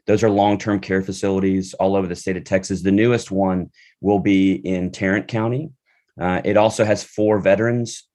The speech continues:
cemeteries that it oversees all over the, the state. And the last really important piece, which most people don't,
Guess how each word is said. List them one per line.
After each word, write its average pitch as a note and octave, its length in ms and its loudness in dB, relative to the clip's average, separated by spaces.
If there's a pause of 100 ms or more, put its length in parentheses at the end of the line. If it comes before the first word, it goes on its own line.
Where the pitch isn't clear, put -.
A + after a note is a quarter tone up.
cemeteries B2 720 -2
that F#2+ 140 0
it G2 200 -2 (340)
oversees G#2 640 -2
all G2 200 2
over F#2+ 260 -2
the, F2 340 -6 (120)
the F#2 100 -4
state. G#2+ 420 0 (380)
And A#2 100 0
the A#2 80 4
last A#2+ 480 2 (280)
really D3+ 320 0
important G#2 480 -2
piece, G#2 340 -6
which F#2+ 160 -6
most G#2 220 -2
people G2 240 -4
don't, F#2 340 0